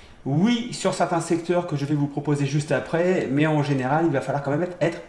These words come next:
assez prudent et prendre des demi, voire des quarts de position qu'il faudra valider si le marché va dans le sens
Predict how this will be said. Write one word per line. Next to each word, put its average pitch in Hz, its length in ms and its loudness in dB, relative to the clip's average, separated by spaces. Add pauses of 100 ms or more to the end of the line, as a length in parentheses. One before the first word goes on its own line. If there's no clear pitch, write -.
assez 147 280 0
prudent 160 460 -2 (380)
et 160 200 4
prendre 165 480 0
des 151 300 4
demi, 156 420 2
voire 151 200 0
des 135 100 -2
quarts 147 200 -2
de 147 80 2
position 147 600 0 (680)
qu'il 208 140 2
faudra 170 320 2
valider 151 480 -2
si 165 260 -8
le 143 80 -4
marché 135 300 -6
va 156 120 -4
dans 123 100 -6
le - 60 -8
sens 190 360 -4